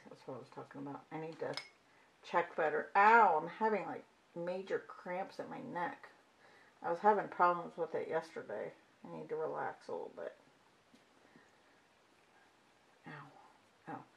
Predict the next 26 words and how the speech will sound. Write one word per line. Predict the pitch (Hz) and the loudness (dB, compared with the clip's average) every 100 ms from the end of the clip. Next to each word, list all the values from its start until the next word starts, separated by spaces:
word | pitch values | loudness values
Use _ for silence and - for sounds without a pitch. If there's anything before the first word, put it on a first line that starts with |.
| - - - | -20 -20 -4
Oh, | 254 254 165 - - | 0 2 0 -4 -12
I | |
forgot | - 220 180 | -10 -10 -10
to | - - | -14 -12
tell | 202 | -6
you | 214 202 | -4 -6
guys. | - 233 - _ _ - - _ | -10 -16 -18 _ _ -20 -20 _
Good | - 294 | 2 4
news. | 254 277 302 240 151 - - _ - - | 6 6 4 2 0 -6 -20 _ -20 -6
I | 220 | 6
got | 262 254 | 8 8
my | 208 | 4
funding | - 247 269 214 160 | 4 6 8 6 4
for | 160 185 | -6 -6
my | 180 | -6
wheelchair. | 175 202 220 - 160 123 - _ - - - - - | 0 2 2 -2 -6 -6 -8 _ -20 -20 -20 -20 -4
Um, | - 170 165 165 | 2 4 4 2
I | 165 | 4
guess | 196 196 | 6 6
the | - | 4
lady | 160 175 185 175 | 4 4 2 2
that | 156 - | 0 0
my | 156 156 | -2 -4
husband | 180 180 170 139 | -4 -6 -4 -4
talked | - 185 180 - | -2 -2 -4 0
to | 226 240 | 2 2